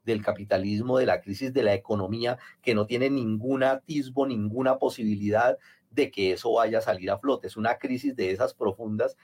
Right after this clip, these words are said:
que nos han explicado, pues, en, en, en economía política, eh, de que son las causas, pues, realmente de fondo y por qué el sistema está, eh, obligado a destruirse,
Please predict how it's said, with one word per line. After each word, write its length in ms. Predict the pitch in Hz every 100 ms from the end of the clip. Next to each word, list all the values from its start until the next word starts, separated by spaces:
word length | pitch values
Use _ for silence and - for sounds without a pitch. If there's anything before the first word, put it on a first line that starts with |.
| - _ _
que 120 | -
nos 200 | 101 90
han 100 | 101
explicado, 540 | 117 - 107 104 95 107
pues, 160 | 117
en, 200 | 120 120 131
en, 320 | 107 98 98
en 160 | 104 98
economía 480 | - 95 92 95
política, 600 | 92 131 131 - - 131 - - _ -
eh, 440 | 107 104 101 95
de 140 | 110 107
que 100 | -
son 180 | 104
las 200 | 104 127
causas, 420 | - 131 127 123 -
pues, 180 | 131
realmente 600 | 117 120 120 123 120 120
de 160 | 120 104
fondo 320 | 101 90 110
y 60 | 131
por 260 | 127 98
qué 180 | - 98
el 80 | 113
sistema 540 | - - - 113 127 - _ _ _
está, 760 | 107 104 - 90 98 101 107 -
eh, 840 | 127 127 120 120 120 113 107 98 98
obligado 800 | 139 120 110 107 117 127 190 220 _ _ _ _
a 460 | 98 98 95 92 95
destruirse, 880 | 131 127 - 101 113 170 - 208